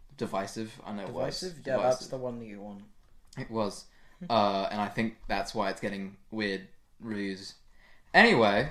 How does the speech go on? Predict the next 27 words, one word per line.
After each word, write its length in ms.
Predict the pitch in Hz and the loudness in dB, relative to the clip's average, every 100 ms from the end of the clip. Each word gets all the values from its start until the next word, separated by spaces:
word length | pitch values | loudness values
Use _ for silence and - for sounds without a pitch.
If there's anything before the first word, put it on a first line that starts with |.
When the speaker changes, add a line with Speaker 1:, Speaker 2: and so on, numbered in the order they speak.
| - - - 131 | -6 -18 -16 -6
Speaker 1:
uh, 40 | |
Speaker 2:
Yes. 340 | 127 110 107 123 | 2 4 6 4
Speaker 1:
let's 200 | 135 - | 4 4
talk 200 | 170 - | 2 4
about, 320 | 143 123 - | 4 6 6
um, 60 | 170 | 4
Speaker 2:
We'll, 80 | 214 | 8
we'll 140 | 220 | 8
come 160 | 220 202 | 8 10
back 200 | 185 - | 10 8
to 100 | 131 | 2
that. 160 | 92 113 | -4 0
Speaker 1:
yeah, 120 | 113 104 | 0 0
let's 180 | 120 113 | -4 0
talk 160 | 170 170 | 2 6
about 460 | 151 139 123 110 - - | 8 10 8 4 0 -6
a, 40 | 123 | -2
a 20 | |
movie 400 | 127 131 120 117 | 2 4 4 2
made 260 | 120 117 | 2 2
by 180 | 113 110 | 4 4
the 180 | 104 110 | 4 8
other, 400 | 170 202 147 110 117 | 10 10 8 6 0
really, 480 | 120 117 113 107 117 | 4 6 4 2 0
the 140 | 120 | 2
other 400 | 117 123 117 107 - - - - | 2 2 0 -2 -10 -16 -18 -4
major, 440 | 110 107 104 107 | 0 0 0 0